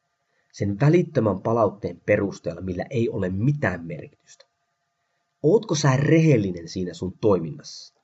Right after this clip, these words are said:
Koska tää oikea vaikuttaminen, elikkä toisin sanoen ihmiskontaktien, suhteitten luominen, jopa verkostoituminen on hidasta, mut sillä se luodaan se realistinen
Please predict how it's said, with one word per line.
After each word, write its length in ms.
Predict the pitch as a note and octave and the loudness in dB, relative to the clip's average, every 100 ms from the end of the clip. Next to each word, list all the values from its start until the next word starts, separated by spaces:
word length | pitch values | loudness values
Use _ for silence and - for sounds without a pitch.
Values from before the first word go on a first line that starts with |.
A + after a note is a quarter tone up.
| _ _ - - | _ _ -20 -8
Koska 300 | A2+ - - | -6 -6 -8
tää 120 | B2+ - | -10 -4
oikea 600 | F3+ A#3 G#3+ - A#2 G2+ | 0 2 0 -2 -2 -2
vaikuttaminen, 840 | A2 D3 C#3+ A#2 - F2 F2 E2 D2+ _ - | 0 0 0 -2 -8 -8 -8 -10 -12 _ -10
elikkä 260 | A2+ A2 A#2+ | -4 -4 -4
toisin 420 | A#2 F3+ G3+ F3 | -2 0 0 -2
sanoen 480 | C#3+ B2 A#2+ F#2 - _ _ | -4 -6 -4 -6 -6 _ _
ihmiskontaktien, 1200 | D#3 G#3 G3 D3 - D3+ D#3 C#3+ A2+ - - G2 | -4 0 2 0 0 2 4 2 -2 -6 -4 -2
suhteitten 880 | F#2 - F#3+ F#3 - G#2+ F#2 - F#2 | -4 -2 0 0 -2 -4 -4 -6 -4
luominen, 380 | A2 C#3 G2 F2+ | 0 2 2 -2
jopa 260 | G#2 A2 A#2 | -4 -4 0
verkostoituminen 1080 | D#3+ - C#3+ A#2+ - - F#2+ - F2+ E2+ - | 2 2 0 -4 -6 -6 -6 -6 -10 -10 -8
on 220 | D#3 C3+ A#2 | 0 2 2
hidasta, 800 | - D#3 C#3+ G#2+ - - - - _ - - | -4 0 2 2 0 -8 -16 -18 _ -20 -12
mut 160 | A2 | -12
sillä 360 | - F#3+ G#3 E3+ | -6 -4 0 0
se 160 | D3 A#2+ | 0 0
luodaan 640 | C#3+ F3+ F#3 A#2 F2 E2+ | 2 4 4 2 -2 -10
se 140 | G2 | -10
realistinen 800 | F#2+ C3 E3 D3+ G#2+ F#2 - F2+ | -6 2 2 2 0 -4 -8 -10